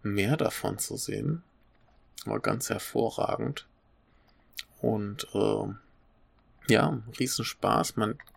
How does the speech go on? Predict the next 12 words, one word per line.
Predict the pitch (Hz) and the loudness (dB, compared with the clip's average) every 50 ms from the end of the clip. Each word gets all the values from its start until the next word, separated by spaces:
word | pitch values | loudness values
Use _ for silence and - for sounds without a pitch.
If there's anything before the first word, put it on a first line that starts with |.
| - _ | -6 _
kann | - - - - 101 127 165 180 190 165 147 | -2 -2 0 0 0 2 2 4 2 2 4
wohl | - 131 143 147 147 135 | 4 4 6 6 6 6
von | - - - - 120 120 120 123 | 4 2 -2 -2 0 0 0 -2
denen | 131 127 123 - 127 123 123 120 | 0 0 2 2 2 2 0 -2
auch | - - - 107 104 107 107 120 - - - - _ _ _ _ - - - - - - - - - - - _ _ - | 0 0 2 4 4 4 2 0 -2 -6 -18 -20 _ _ _ _ -14 -14 -14 -14 -16 -18 -20 -20 -20 -20 -20 _ _ -2
die | - 127 120 | 0 0 0
Veranstaltung | - - - - - 120 120 - - - 123 127 117 - 117 120 | 2 2 2 2 2 2 0 0 0 2 4 4 4 2 0 0
auf | - 113 110 - - | 0 0 0 0 0
Nico | - 123 123 127 135 135 - - - 127 | -2 0 0 0 0 -2 -2 -2 -2 0
Nico | 123 127 127 131 - - - 123 117 | 0 0 -2 -4 -2 2 4 4 4
Doga | 113 - 117 107 117 135 143 151 139 107 107 | 6 6 6 8 8 6 6 4 2 0 -2
gucken. | - - - 120 - - - 131 135 | -2 -2 0 -2 0 0 -2 -4 -4